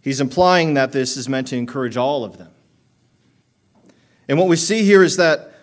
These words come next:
one thing they all had in common was what? They hadn't seen Paul face to face, right? They hadn't seen him. They'd never met him.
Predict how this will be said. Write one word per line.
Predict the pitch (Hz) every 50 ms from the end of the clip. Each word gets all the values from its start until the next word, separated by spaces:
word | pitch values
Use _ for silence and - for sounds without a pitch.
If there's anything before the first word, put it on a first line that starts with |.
| _ _ _
one | - 120 123 156 196 226 240 220
thing | - - 208 202 202 202 190
they | 143 123
all | 123 143 180 208 208
had | 208 208 202
in | 202 180
common | - - 160 151 147 147 147 147 147 143 147 147 139 - _ _ _ _ _ _ _ _ _ _ _ _ _
was | 127 131 127
what? | 180 220 170 - - - _ _ _ _ _ _ _ _ _ _ _ _ _ _ _ _ _ _
They | - 143
hadn't | 180 190 170
seen | - - 190 190 185
Paul | 147 143 151 143
face | - - 127 120 -
to | - 110
face, | - 104 92 90 - - -
right? | 120 165 202 226 _ _ _ _ _ _ _ _ _ _ _ _ _ _ _ _
They | - 110
hadn't | 131 156 165 165
seen | 165 - 156 143 127 110
him. | 101 101
They'd | 98 107 113
never | 123 139 143 147
met | 139 135 139 135 117
him. | 113 101 - -